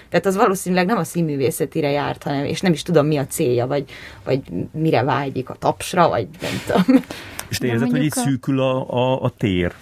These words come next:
Speaker 1: Én érzem,
Speaker 2: Igen.
Speaker 1: abszolút, igen. És azt is érzem, hogy mázlista vagyok, hogy a Radnóti Színházban van szerződésem, és, ö,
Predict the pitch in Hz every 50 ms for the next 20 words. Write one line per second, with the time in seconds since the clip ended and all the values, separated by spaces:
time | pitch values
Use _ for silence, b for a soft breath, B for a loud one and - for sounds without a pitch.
0 | - - - 208 214 208 208 190 165 156 - - 127 127 160 - - - - -
1 | 143 151 151 151 - - - 170 147 147 139 139 156 175 - 202 180 - 190 170
2 | - 165 160 151 156 156 151 160 170 165 151 151 147 135 139 - - - 127 139
3 | 139 143 139 - - 143 143 139 131 127 135 131 - 143 135 - - 151 - -
4 | 131 135 143 143 - 139 - - 131 139 143 B B B B B B B B -
5 | 147 139 131 123 - - 143 131 131 139 143 131 139 170 - - 170 - - 120
6 | 143 151 151 - - 139 143 135 - - - 147 147 135 131